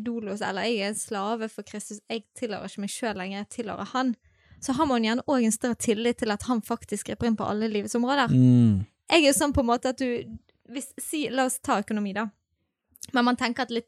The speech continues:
Speaker 1: det skal jeg ordne selv. Altså det er liksom, eh, Jesus kan være med på mye, og man kan be for folk om sånn og sånn, og så økonomi,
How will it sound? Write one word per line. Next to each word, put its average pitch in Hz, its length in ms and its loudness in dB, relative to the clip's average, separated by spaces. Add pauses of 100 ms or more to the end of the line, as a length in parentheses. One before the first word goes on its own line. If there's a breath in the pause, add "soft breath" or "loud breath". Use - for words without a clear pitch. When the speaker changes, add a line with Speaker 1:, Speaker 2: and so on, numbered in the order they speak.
Speaker 1:
det 262 180 2
skal 240 160 -2
jeg - 60 -4
ordne 214 240 -2
selv. - 440 -6
Altså 240 200 -2
det 254 100 2
er 226 40 -2
liksom, 220 320 -4 (480 soft breath)
eh, 214 880 -4 (560)
Jesus 269 240 2
kan 277 100 0
være 262 160 2
med 269 80 -6
på 247 80 -4
mye, 254 300 2 (240)
og 240 60 0
man 233 160 -2
kan 220 260 -2 (440)
be 220 160 0
for 226 140 -12
folk 226 260 -4
om 214 200 -2
sånn 226 200 -2
og 220 80 -4
sånn, 269 240 2
og 302 120 2
så 294 120 0
økonomi, 269 380 0